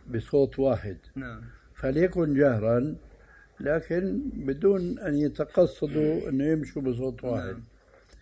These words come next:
Speaker 1: وهكذا التكبير بعد ال-، الصلوات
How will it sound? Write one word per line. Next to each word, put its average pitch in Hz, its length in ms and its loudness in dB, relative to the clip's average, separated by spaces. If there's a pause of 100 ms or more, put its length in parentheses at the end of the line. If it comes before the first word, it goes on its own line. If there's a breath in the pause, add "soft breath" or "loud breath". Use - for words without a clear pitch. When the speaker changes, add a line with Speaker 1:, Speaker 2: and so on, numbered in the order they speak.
(280 soft breath)
Speaker 1:
وهكذا 151 500 2
التكبير 147 580 -2
بعد 135 320 -4 (1200 loud breath)
ال-، 120 440 -4
الصلوات 127 840 -2